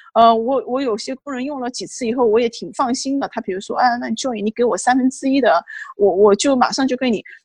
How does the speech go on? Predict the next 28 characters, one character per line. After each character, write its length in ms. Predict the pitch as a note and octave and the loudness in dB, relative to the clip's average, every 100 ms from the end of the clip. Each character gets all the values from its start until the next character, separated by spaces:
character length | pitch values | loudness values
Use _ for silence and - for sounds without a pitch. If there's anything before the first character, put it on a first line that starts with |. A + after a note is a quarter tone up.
| - | 2
那 100 | E4+ | 4
我 160 | C#4+ | 6
有 100 | C#4+ | 6
时 120 | A3 C4 | 4 4
候 80 | |
也 120 | C4 C#4 - | 4 2 0
就 280 | C#4+ A3+ - - - | 0 0 -2 -10 0
三 180 | C#4+ | 2
分 140 | D4 D4 | 4 2
之 120 | C#4+ | 2
一 80 | C#4+ | 0
给 140 | C#4+ | 2
出 160 | - D#4 | 0 -2
去 160 | - F4 | 0 2
了， 140 | B3 | 2
一 80 | D4 | 0
看， 320 | - G#4 A#3 - _ _ _ - | -2 -2 -2 -6 _ _ _ -2
只 120 | B3+ | 2
是 140 | G4 | 4
把 160 | G4+ D4 | 6 6
我 100 | A#3 | 4
墙 240 | - B3+ | 0 -8
敲 200 | - D#4 | -6 -6
掉， 120 | D4+ | -4
啥 220 | D4 A3+ C4+ | -6 -6 -6
都 80 | |
没 160 | D#4+ C#4+ | -6 -10
做。 340 | D4 G4 C4 | -8 -6 -6